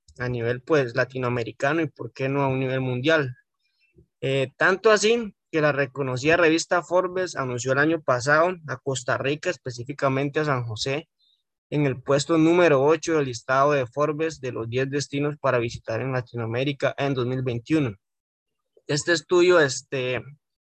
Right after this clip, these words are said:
fue realizado por expertos de la industria, ¿verdad? De talla global, y se tomaron en cuenta aspectos como certificaciones nacionales e internacionales de seguridad sanitaria,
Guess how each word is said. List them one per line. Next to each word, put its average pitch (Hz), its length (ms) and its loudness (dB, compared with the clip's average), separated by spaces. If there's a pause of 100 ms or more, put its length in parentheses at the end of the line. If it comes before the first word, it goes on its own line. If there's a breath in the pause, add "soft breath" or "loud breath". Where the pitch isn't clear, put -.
(360 soft breath)
fue 151 140 -2
realizado 165 580 4
por 147 160 -2
expertos 143 520 -4
de 170 100 4
la 147 80 2
industria, 139 500 -2
¿verdad? 135 420 0
De 120 140 -8
talla 123 300 -4
global, 143 540 0
y 135 60 -14
se 135 120 -10
tomaron 127 460 -2
en 147 140 -2
cuenta 156 340 -2
aspectos 160 800 -4
como 127 300 -4
certificaciones 123 800 -8
nacionales 143 800 -2
e - 20 -12
internacionales 120 680 -10
de 139 120 -4
seguridad 123 360 -8
sanitaria, 156 800 -2